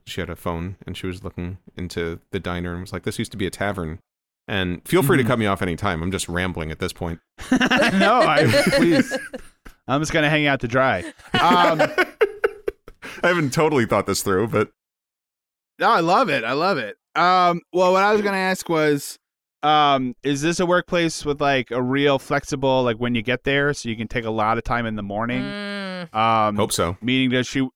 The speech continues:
Speaker 2: does she work with Dido, um, who apparently has enough
Speaker 3: <laughs>
Speaker 2: time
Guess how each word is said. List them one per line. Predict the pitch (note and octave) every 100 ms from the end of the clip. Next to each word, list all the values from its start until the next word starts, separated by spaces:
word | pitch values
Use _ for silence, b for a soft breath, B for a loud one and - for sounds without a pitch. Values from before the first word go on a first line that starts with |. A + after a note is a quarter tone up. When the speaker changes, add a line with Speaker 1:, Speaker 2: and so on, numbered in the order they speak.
| _
Speaker 2:
does | C3 B2+
she | C#3+
work | B2+ C3+ C3
with | A#2
Dido, | A#2+ A#2+ C3 C#3 D3 _ _ _ _ _ _ -
um, | A2 A2 A2
who | B2
apparently | B2 A3+ B2+ B2+ B2
has | B2
enough | E3 B2 A#2+
Speaker 3:
<laughs> |
Speaker 2:
time | C3 B2